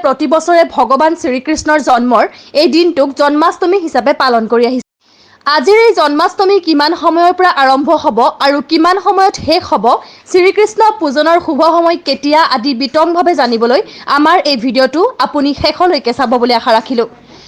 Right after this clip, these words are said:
লগতে এটি অনুৰোধ, যদি প্ৰথমবাৰৰ বাবে আপুনি আমাৰ চেনেলৰ ভিডিঅ' চাইছে, তেনেহ'লে চেনেলটো ছাবস্ক্ৰাইব কৰি কাষত থকা বেল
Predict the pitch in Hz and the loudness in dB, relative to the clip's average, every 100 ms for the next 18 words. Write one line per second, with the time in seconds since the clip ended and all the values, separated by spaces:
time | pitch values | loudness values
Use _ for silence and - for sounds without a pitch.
0 | - 269 285 339 339 381 277 254 240 233 | -8 -2 0 2 2 0 0 0 2 2
1 | 302 - - - 247 320 320 381 330 330 | 0 -4 -16 -10 -2 0 2 2 0 0
2 | 392 392 403 392 370 359 262 311 330 294 | 0 2 2 2 0 -2 -2 -2 0 0
3 | 302 302 277 277 277 - 262 277 370 233 | 0 0 -2 0 0 -2 -4 -2 -2 -4
4 | 202 233 392 - - 302 311 370 269 220 | -2 -2 -2 -6 -6 0 2 2 0 0
5 | 339 - 349 330 370 427 427 294 - 330 | -2 -4 0 0 2 0 0 -4 -2 -2
6 | 339 339 302 214 233 254 330 320 339 349 | -2 0 0 0 -2 -2 -4 -2 -2 0
7 | 262 247 | 0 0